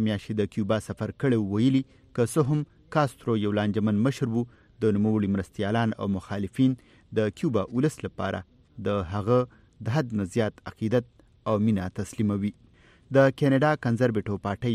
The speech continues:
یو مشرې کیلی لیچ ویلي، داسې معلومیږي چې وزیر اعظم د کتاب یوه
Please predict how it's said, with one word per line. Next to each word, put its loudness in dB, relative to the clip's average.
یو 0
مشرې 0
کیلی 2
لیچ 2
ویلي، 2
داسې 0
معلومیږي 2
چې -4
وزیر -2
اعظم 0
د -2
کتاب -4
یوه 0